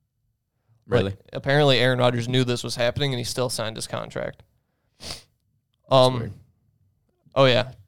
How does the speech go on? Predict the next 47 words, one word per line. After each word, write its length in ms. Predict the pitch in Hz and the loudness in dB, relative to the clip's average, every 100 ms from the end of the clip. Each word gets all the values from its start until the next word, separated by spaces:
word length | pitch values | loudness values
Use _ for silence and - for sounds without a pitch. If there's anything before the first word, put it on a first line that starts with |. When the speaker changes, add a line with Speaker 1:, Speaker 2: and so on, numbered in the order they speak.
| _ - | _ -2
Speaker 1:
Tana 320 | 139 135 139 | 2 4 2
Talk 340 | 139 143 135 | 4 4 4
four. 340 | - 135 123 131 | 2 2 4 4
We 120 | 127 | 2
talked 240 | 131 117 | 2 2
about 180 | 123 123 | 2 2
it 40 | |
last 340 | 104 113 113 - | 2 0 0 -4
week. 180 | 123 131 | -6 -8
<clears throat> 60 | 131 135 131 110 - - - | -8 -6 -6 -8 -16 -20 -4
Anthony 360 | 139 127 135 127 | 0 0 2 2
Fantano 580 | 127 127 127 127 123 | 2 0 2 2 2
did 160 | 123 120 | 2 2
a 40 | |
review 380 | 120 117 120 120 | 0 0 0 0
of 100 | 120 | 0
it, 140 | 120 117 | -2 -2
which 200 | 123 123 | -2 -2
is, 120 | 120 | 0
like, 260 | 120 120 | 0 0
the 100 | - | -4
guy, 460 | 120 123 117 117 117 - _ _ _ _ | 2 4 4 4 0 -8 _ _ _ _
if 180 | - 135 | -8 -4
you're 180 | 131 120 | -4 -4
familiar, 680 | 131 127 120 117 117 120 120 | -2 0 2 2 0 -2 -8
he's 200 | - 135 | -2 -2
the 80 | 123 | 0
guy 200 | 123 120 | 4 4
on 120 | 120 | 4
YouTube 280 | 117 120 127 | 2 0 -2
who 100 | 117 | -2
does 340 | 117 120 - - - _ _ - | 0 -2 -4 -10 -18 _ _ 2
album 340 | 131 127 131 | 4 4 2
reviews 340 | 123 123 123 | 0 4 2
for 120 | 120 123 | 4 4
every 260 | 123 120 | 4 4
album. 240 | 120 113 120 | 4 2 0
He's, 160 | 117 | -2
like, 200 | 123 120 | -2 0
the 80 | 127 | -2
main 320 | 123 120 113 | 0 0 -2
person 420 | 110 123 123 120 | -4 -8 -8 -8
people 300 | 117 120 117 | -6 -6 -2
watch 260 | 127 123 - | -2 -2 -2
for 100 | 131 | -4
album 240 | 117 123 | -2 -4
reviews. 400 | 117 117 117 135 | -8 -10 -8 -10